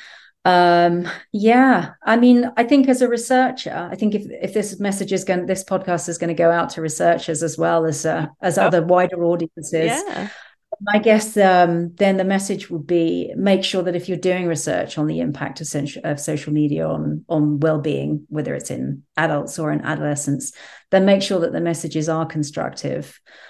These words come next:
Speaker 1: Um, a lot of, you know, research out there tends to say, "Oh, social media is bad." And then, yeah, you get things like curfews and time limits and, um, which, you know, I,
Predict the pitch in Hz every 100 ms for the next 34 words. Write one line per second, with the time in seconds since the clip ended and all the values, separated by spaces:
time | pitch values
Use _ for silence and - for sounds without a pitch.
0 | _ - 156 151 151 151 151 151 185 180
1 | 170 147 - 175 151 160 160 170 160 -
2 | 160 147 151 151 - 151 143 - 156 170
3 | 185 247 220 202 180 - 160 156 151 151
4 | 147 143 - - 151 151 151 147 151 131
5 | 147 151 139 - - 147 139 127 - -
6 | 147 143 151 151 143 139 139 - - 151
7 | 73 76 - - - - - - _ 160
8 | 143 147 151 - 247 247 - 247 175 147
9 | 143 - _ - -